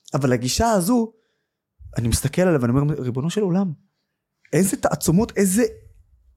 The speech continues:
ענק הבן אדם הזה, החייל הזה, הלוחם הזה, שרוצה להגן על המדינה שלו." עכשיו אני שואל אותך, כשאני רואה חיילים כאלו, מי אני? באמת. הכוח שאני שואב מהם,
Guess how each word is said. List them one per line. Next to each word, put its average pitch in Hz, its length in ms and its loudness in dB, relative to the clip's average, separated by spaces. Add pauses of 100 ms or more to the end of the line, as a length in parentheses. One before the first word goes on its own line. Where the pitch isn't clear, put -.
ענק 190 460 4
הבן 143 180 2
אדם 180 200 0
הזה, 139 280 0
החייל 160 420 2
הזה, 156 160 2
הלוחם 180 380 0
הזה, 139 220 0 (140)
שרוצה 123 380 -2
להגן 175 220 2
על 190 100 4
המדינה 165 320 2
שלו." 143 220 -2 (300)
עכשיו 160 140 -6
אני 175 100 2
שואל 147 220 2
אותך, 147 240 0 (480)
כשאני 180 220 0
רואה 220 160 2
חיילים 151 400 2
כאלו, 127 360 -2 (2000)
מי 190 120 6
אני? 220 160 0 (1400)
באמת. 240 420 2 (1120)
הכוח 214 420 0
שאני 202 200 2
שואב 175 420 0
מהם, 143 480 2